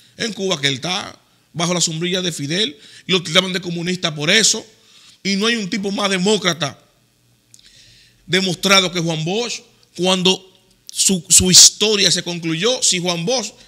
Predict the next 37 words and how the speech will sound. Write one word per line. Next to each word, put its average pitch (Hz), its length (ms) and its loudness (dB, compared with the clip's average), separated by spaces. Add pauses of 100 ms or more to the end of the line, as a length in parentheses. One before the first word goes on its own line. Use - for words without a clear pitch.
hubiese 196 340 2
muerto 180 680 -2
en 151 160 -6
Cuba, 135 460 0 (340)
en 156 120 -6
cual, 151 200 -2 (540)
la 147 140 2
historia 160 220 -4
dijera 202 280 -4
que 208 80 -12
es 196 40 -6
un 196 100 -8
comunista 165 520 -10 (140)
y 135 60 -12
que 151 120 -8
murió 147 540 -4
bajo 143 240 -4
el 139 80 -6
régimen 165 420 -4
que 147 80 -6
él 151 120 -4
defendía 156 460 -6
o 135 100 -6
la 131 60 -4
ideología 127 280 -2
que 147 60 -8
tenía. 135 340 -8 (320)
Pero 160 180 -2
Juan 147 220 -4
Bosch, 226 280 -2 (800)
fundando 139 320 0
el 277 60 -2
P 277 100 0
R 208 140 0
D 233 200 2
en 180 180 -2
Cuba, 175 560 2